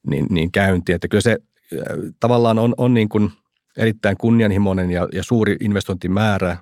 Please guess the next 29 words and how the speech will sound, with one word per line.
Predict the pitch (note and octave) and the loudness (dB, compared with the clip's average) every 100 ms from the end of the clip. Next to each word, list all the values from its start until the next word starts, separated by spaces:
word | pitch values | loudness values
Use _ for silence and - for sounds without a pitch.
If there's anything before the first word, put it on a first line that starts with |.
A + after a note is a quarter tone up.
| _ - | _ -14
mit-, | F2 - | -12 -8
mistä | G2 - | -8 -6
nyt | F2 - | -8 -6
puhutaan, | - A2 G#2+ - F2 E2+ - - - - - _ | -4 -2 -2 -2 -2 -2 -8 -18 -20 -20 -20 _
mutta | - G#2 F2+ | -10 -6 -2
tietenkin | F2+ F2 - | 0 0 0
ai-, | G#2+ - | -2 0
aikajännekin | A2+ G#2+ G2 F#2 - F#2 | 0 0 0 -2 -4 -4
on | F2+ | -2
pitkä, | G2+ G2 - - F2 - _ _ _ _ _ - | -4 -6 -6 -4 -4 -6 _ _ _ _ _ -8
mutta | - G#2+ | -4 0
toisaalta | B2 A#2+ A2+ G#2 G2+ G2 - _ _ _ _ _ _ B2 | 2 2 2 0 0 -4 -8 _ _ _ _ _ _ -2
näissäkin | G#2+ G2 G2 | -2 0 -2
asioissa | G2 G2+ - G2 | -2 -2 -2 -4
täytyy | G2 F#2 | -4 -2
edetä | F#2 G2 G2+ F2+ _ _ _ _ _ _ - | 0 0 -2 -4 _ _ _ _ _ _ -2
etupainossa, | G#2+ A2+ G2+ G#2 G#2 G2+ F2+ - | 0 2 2 2 2 0 -2 -6
koska | F2+ F2 - | -6 -6 -4
mitä | F#2 F#2+ | -2 0
myöhemmäksi | G2+ A#2 A#2+ G#2 G2+ G2 G#2 | 2 2 2 2 0 -4 -4
me | G2 | -4
näitä | F#2 F#2+ | -2 -2
jätetään | G2+ G2 F#2 | -2 -2 -2
näitä, | F2 F2+ F2+ - _ _ | -2 -2 -4 -4 _ _
näitä | E2 E2 F#2 - - | -8 -4 -4 -4 -4
investointeja | G#2 F#2 F#2+ - E2+ D#2+ F2 | -4 -2 -4 -4 -4 -4 -4
ja | F2 | -2
ratkaisuja, | F#2 F#2 - - E2+ E2 | -2 -2 -6 -2 -4 -2
niin – | E2+ | -6